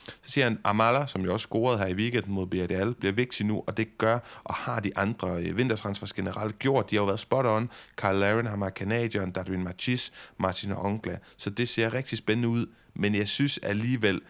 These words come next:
jeg sidder med en dårlig... Jeg, jeg, jeg har ondt af, øh, Pacheta.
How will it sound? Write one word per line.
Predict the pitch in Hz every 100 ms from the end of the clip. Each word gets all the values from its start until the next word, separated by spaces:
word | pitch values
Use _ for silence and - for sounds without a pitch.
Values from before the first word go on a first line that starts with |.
| - -
jeg |
sidder | - 120 104
med | 92
en | 95
dårlig... | 98 95 110 110 101 - - - - _ - - - - - - -
Jeg, | 113 -
jeg, | 120 131 -
jeg |
har | 123 143 -
ondt | 156 143 - - -
af, | 101 101 - - -
øh, | - 95
Pacheta. | 90 98 - 107 92